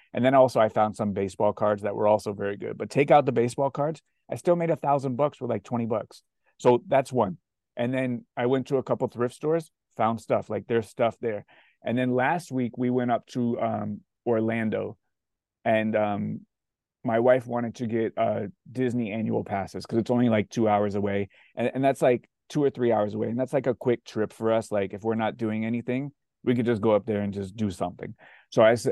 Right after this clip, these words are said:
and it ended up being over two thousand bucks, right? So I said, "You know what? If we're gonna spend this money, I gotta be able to make it back." So I said, "Hit some thrift stores and let's see if I can make this money back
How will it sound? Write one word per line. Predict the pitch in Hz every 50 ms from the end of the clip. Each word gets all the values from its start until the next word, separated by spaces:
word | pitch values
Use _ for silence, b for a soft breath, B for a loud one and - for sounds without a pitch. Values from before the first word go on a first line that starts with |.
| -
and | 123 117 120
it | 127 - 143 143 139
ended | 139 143 139 135
up | 131 117
being | 143 135 127 123 120
over | 117 113 110 107
two | - - 127 120
thousand | - 120 117 107 107 107 110 101
bucks, | 104 107 110 - - 113
right? | 113 113 110 -
So | - 113
I | 110 110
said, | 98 - 113 110 110
"You | 117
know | 117 117 117
what? | 120 117 117 - - _ _ _ _ _ _ _ _ _ _ _ _ _ _ _ _ _ _
If | - 123 117 101
we're | 117 131 143
gonna | 151 160 156 156
spend | - - 135 131 127 127
this | 123 110 101
money, | 117 120 127 135 143 -
I | - 117
gotta | 117 120 117 113 110
be | 110 110
able | 110 110 110
to | 107 107
make | 107 101 104 -
it | 98 92
back." | - 107 98 85 85 -
So | - 117
I | 107 110
said, | 110 - - 110 104 101 104 - _ _ _ _ _ _ _ _ _ _ _ _ _ _ _ _ _ _ _ _ _ _ _ _ _ _
"Hit | - 110 143 151
some | - - 165 165 156
thrift | - 139 143 143 -
stores | - - 143 143 151 151 143 - -
and | 113 113
let's | 113 120 117
see | - 135 127
if | 120 -
I | 113 107
can | - 117 107
make | 107 107 101 -
this | 113 107 -
money | 113 107 104 104
back | 98 101 98 98 98 -